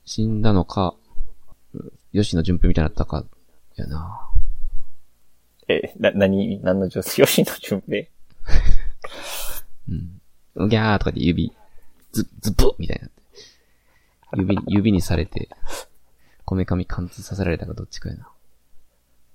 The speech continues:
Speaker 2: えぐいな。
Speaker 1: はいはい。
Speaker 2: はい。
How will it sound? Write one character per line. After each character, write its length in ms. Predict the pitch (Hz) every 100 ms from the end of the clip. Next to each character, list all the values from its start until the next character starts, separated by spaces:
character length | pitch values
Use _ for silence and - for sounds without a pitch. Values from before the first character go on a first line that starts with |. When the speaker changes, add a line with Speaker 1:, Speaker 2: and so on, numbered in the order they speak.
| - - - - - - - -
Speaker 2:
え 120 | 98
ぐ 120 | 90
い 60 | 87
な。 180 | - - - _
Speaker 1:
は 120 | 90
い 40 |
は 160 | - -
い。 60 | - - - - - - - - - - - - - _ _ -
Speaker 2:
は 140 | 80
い。 120 | 64